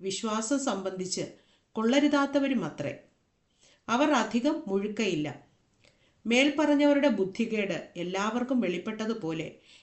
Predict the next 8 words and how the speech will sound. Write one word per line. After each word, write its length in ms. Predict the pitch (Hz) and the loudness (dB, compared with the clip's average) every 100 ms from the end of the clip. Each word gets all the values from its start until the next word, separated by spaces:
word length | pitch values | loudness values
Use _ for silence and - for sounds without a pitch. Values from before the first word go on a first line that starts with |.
| _ | _
ഇവരുടെ 340 | 220 269 285 294 | -2 2 4 2
ബുദ്ധികേടും 640 | 180 175 180 175 165 208 - _ - | -2 -6 -4 -4 -4 -8 -12 _ -8
വെളിപ്പെടും. 500 | 175 170 156 135 - _ _ _ _ _ _ _ _ | -6 -6 -6 -8 -10 _ _ _ _ _ _ _ _
നീയോ 360 | 214 240 269 320 359 - | -2 4 6 4 0 -6
എൻ്റെ 300 | 202 233 302 | -2 0 2
ഉപദേശം, 600 | 233 185 190 190 240 269 - _ | 0 0 -2 -2 -4 -6 -8 _
നടപ്പ്, 500 | 175 175 180 185 247 285 - | -8 -6 -6 -6 -6 -6 -8
ഉദ്ദേശ്യം, 680 | 185 165 175 196 190 - 135 | -12 -8 -2 0 0 -4 -8